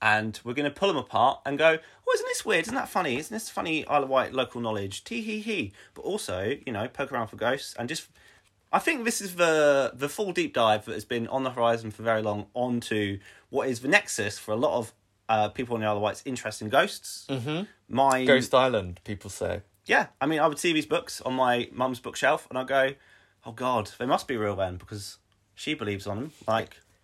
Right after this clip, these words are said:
Speaker 1: she
Speaker 2: These books have been the running, um, arch between the episodes. Sort of like, you know when you watch the X-Files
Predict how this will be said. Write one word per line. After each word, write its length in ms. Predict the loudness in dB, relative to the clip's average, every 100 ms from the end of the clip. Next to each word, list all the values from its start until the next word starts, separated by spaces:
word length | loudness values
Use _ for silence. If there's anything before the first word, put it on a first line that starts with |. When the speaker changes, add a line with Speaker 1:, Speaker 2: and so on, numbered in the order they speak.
| _ _ _ _
Speaker 1:
she 160 | 0
Speaker 2:
These 140 | 0 6
books 320 | 8 8 8
have 220 | 6 8
been 220 | 4 4
the 140 | 4 6
running, 640 | 6 6 4 2 -2 -8 -12 _ _ 2
um, 340 | 4 4 0 _ _ _ _ _ _ _ _ _
arch 560 | 8 8 8 4 -10 -10 _ _ _ -10
between 720 | -8 -4 -2 -2 -6 -10 -16 _ _ 0
the 160 | 2
episodes. 460 | 2 0 -4 -4 -8
Sort 320 | 4 6 8
of 20 |
like, 440 | 8 8 6 0 -8
you 100 | 0
know 140 | 2
when 80 | 2
you 80 | -2
watch 100 | 0
the 100 | 4
X-Files 800 | 4 4 6 8 8 4 -2